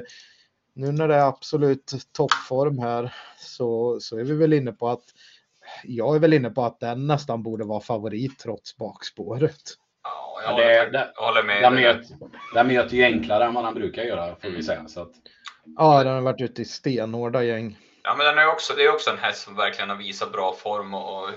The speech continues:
Speaker 2: hela säsongen här, tycker jag. Den har, ja, den, den har alltid, den har spurtat bra, den har gått med i temporna. Det som inte spelar riktigt roll vem den har mött, den har som alltid fått med sig en liten pris, en, en prispeng. Så att, eh, och som sagt, svag guld.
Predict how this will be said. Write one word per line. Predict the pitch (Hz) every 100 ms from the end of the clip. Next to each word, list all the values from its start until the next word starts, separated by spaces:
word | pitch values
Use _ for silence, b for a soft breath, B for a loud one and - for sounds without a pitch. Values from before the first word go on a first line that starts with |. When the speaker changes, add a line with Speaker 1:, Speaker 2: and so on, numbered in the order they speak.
| - _ - b b b _ _ -
Speaker 2:
hela | 131 117
säsongen | 120 - 98 - -
här, | 95 87
tycker | 87 92
jag. | 110
Den | 107
har, | 113
ja, | - 113 202 - _
den, | - 160 156
den | 165
har | 170 151
alltid, | 151 147 - _ - _ _ _ -
den | 147
har | -
spurtat | - 147 - - 123
bra, | 117 120 120
den | 120
har |
gått | 123 117
med | 117 120
i | 113
temporna. | 117 110 110 - 107 107 107 B B B
Det | 113
som | 151
inte | -
spelar | - 127 123
riktigt | 113 117 -
roll | 120 135
vem | 113 104
den | 104
har | 98
mött, | 113 127 -
den | 110
har | 107
som | 117
alltid | 110 110 113
fått | 117 113
med | 123 135
sig | 101
en |
liten | 92 98 98
pris, | 98 92 - - _ B B B B B B
en, | 117 117 147 131
en |
prispeng. | 127 113 101 - 101 101
Så | 98 104
att, | - -
eh, | 104 104 104 _ _ _ _ _ -
och | 113
som | 120
sagt, | - 110 -
svag | - 127 107
guld. | 110 113 104